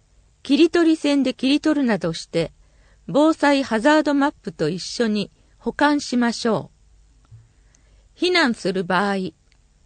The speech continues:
日頃から自宅以外に避難する場合のことを考えた用意をしておきましょう。避難の際には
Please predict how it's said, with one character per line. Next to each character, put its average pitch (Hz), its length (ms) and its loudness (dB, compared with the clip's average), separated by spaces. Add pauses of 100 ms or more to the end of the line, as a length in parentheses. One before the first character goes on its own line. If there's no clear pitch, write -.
(680)
日 247 120 -2
頃 302 260 4
か 269 180 0
ら 247 200 0 (380)
自 185 180 -8
宅 320 300 4
以 330 100 0
外 233 260 2
に 170 280 -6 (160)
避 311 120 -2
難 277 240 2
す - 140 -8
る 175 120 -2
場 220 200 2
合 277 140 2
の 262 120 2
こ 254 140 -4
と 240 180 2
を 180 60 0
考 254 380 0
え 226 160 -2
た 180 260 -8 (340)
用 302 280 2
意 202 120 0
を 127 200 -6
し - 140 -10
て 254 140 2
お 262 120 4
き - 120 -6
ま 226 160 0
し - 160 -6
ょ 156 220 -4 (960)
う。 - 100 -6
避 330 40 0
難 320 240 2
の 208 120 0
際 262 280 0
に 185 160 -2
は 170 220 -4